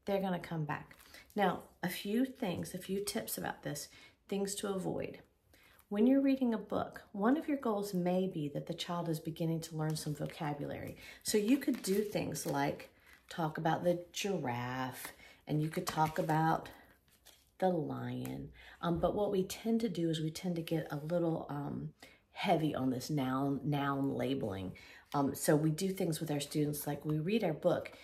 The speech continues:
and then when we engage them to interact with us, we will do things like say, "Okay, Jackson, point to the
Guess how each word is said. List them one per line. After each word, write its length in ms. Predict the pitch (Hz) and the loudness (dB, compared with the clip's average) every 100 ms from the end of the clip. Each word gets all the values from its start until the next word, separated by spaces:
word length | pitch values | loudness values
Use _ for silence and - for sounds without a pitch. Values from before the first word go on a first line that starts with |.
| - - | -20 -2
and 120 | 170 | 4
then 200 | 175 170 | 4 6
when 240 | 165 175 175 | 4 2 2
we 200 | 208 240 | 2 2
engage 460 | 180 175 170 170 160 | 0 2 2 2 0
them 360 | 156 185 196 | 0 2 2
to 160 | 185 - | 0 -2
interact 480 | 160 156 156 196 208 | -4 -2 0 0 0
with 160 | 160 | -4
us, 220 | - 151 - - - - - | -4 -4 -8 -14 -20 -12 0
we 160 | 175 | 4
will 140 | 165 151 | 4 4
do 200 | 185 202 | 6 4
things 340 | 180 151 151 | 4 0 0
like 320 | 139 135 135 | 0 0 0
say, 540 | - - 139 131 131 135 | -2 -2 0 2 0 2
"Okay, 600 | 175 214 269 277 160 147 - _ - - | 4 4 6 6 4 0 -8 _ -20 -12
Jackson, 720 | - 220 233 - - - 123 - - - - _ | 0 2 2 0 -4 -4 -6 -12 -20 -20 -20 _
point 400 | - 226 311 - | 2 8 8 6
to 420 | - 175 151 151 | 0 2 4 4
the 180 | 147 151 | 0 -4